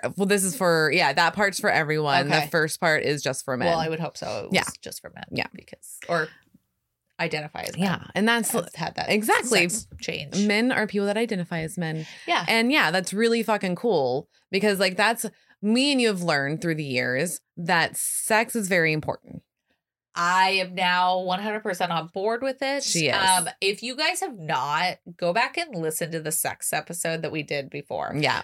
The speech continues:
Speaker 2: Because during that time, I was not having sex
Speaker 1: <laughs>
Speaker 2: and hadn't had sex in, like, a year. So, no, six months.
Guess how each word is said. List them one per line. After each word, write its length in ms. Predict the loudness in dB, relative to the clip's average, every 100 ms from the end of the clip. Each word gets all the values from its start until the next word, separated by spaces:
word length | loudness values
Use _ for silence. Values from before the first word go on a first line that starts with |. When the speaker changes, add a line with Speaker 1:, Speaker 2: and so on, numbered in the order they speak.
| -4
Speaker 2:
Because 460 | -4 0 0 0 -8 _ _ _ _ _
during 320 | -2 -2 0
that 220 | 0 0 0
time, 320 | 0 0 -2 -2
I 200 | 0 0
was 180 | 0 0
not 200 | 0 2
having 360 | 2 2 -2
sex 420 | -2 0 -2 0 4
Speaker 1:
<laughs> 100 | 4
Speaker 2:
and 120 | 4
hadn't 440 | 0 0 0 -6
had 260 | -4 -2 0
sex 300 | 0 0 -4
in, 120 | -2
like, 200 | 0 0
a 60 | -2
year. 560 | -4 -4 -6 -8 -12 -12 -12 -6
So, 960 | -2 0 0 0 0 2 4 4 2 2
no, 420 | 2 4 2 -2 _ _ _ _ _ -4
six 220 | -2 -2
months. 360 | -10 -12 -16